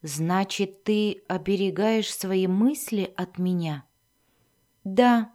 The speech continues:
оберегаю. Зачем мне передавать тебе свою печаль? Какой толк в правде?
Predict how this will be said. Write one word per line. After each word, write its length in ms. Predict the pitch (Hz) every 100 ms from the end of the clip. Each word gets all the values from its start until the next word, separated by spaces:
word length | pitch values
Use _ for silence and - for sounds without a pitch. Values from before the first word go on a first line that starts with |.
| _
оберегаю. 920 | 240 220 277 277 214 226 190 165 151 _ _ _ _
Зачем 560 | 185 208 277 - 330 294
мне 160 | 226 220
передавать 680 | 240 233 214 240 262 254
тебе 360 | - 208 240 277
свою 380 | - 233 240 240
печаль? 580 | 240 - 240 202 156 - _ _ _
Какой 420 | 170 160 240 262
толк 420 | 254 294 285 277
в 120 | - -
правде? 680 | 269 285 262 175 165 -